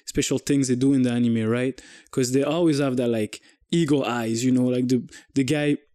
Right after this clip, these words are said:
pops up a technique called eagle eyes and he can see everything on the field, and all of a sudden someone else has, like, super meteorite slam dunk, you know, fire slam, I don't know,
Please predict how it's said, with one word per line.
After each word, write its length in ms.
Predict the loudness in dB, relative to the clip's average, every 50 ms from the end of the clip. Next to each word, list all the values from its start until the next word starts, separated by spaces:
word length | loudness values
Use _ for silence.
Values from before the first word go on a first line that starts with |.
| -6
pops 240 | -4 -4 -2 -2 -4
up 140 | -4 -4 -4
a 40 | -4
technique 380 | -2 -2 -2 0 0 -2 0
called 180 | -2 -4 -2 0
eagle 260 | 0 2 2 2 2
eyes 240 | 2 0 0 0 0
and 80 | 0
he 80 | 0 0
can 140 | 0 0 -2
see 180 | 0 0 0
everything 320 | 0 2 0 -2 -2 -2 0
on 120 | 0 0
the 60 | -2
field, 380 | -2 -2 0 0 0 0 -2 -6 -10 -20 -20 -16 _ -2
and 120 | 0 0
all 120 | 0 0
of 80 | 0 -2
a 40 | -2
sudden 280 | -2 -2 0 0 0
someone 300 | 0 2 2 2 2 2 2
else 160 | 0 0 0
has, 120 | 0 0
like, 240 | 0 0 -2 -4 -6 -12 -20 -16 -12
super 400 | -10 -6 -4 -2 -2 0 2 2
meteorite 1000 | 2 2 0 -2 -6 -4 0 2 2 4 4 4 2 2 0 -2 -6 -10 -10 -10 -14 -18 -18 _
slam 440 | -10 -6 -4 -2 -2 0 0 0 0
dunk, 400 | 0 0 0 0 0 -2 -2 0
you 60 | 0
know, 100 | 0 0
fire 340 | 0 -2 -2 -2 0 0 -2
slam, 320 | -2 -2 -2 0 0 0 0
I 80 | 0
don't 180 | 0 2 2 2
know, 120 | 2 2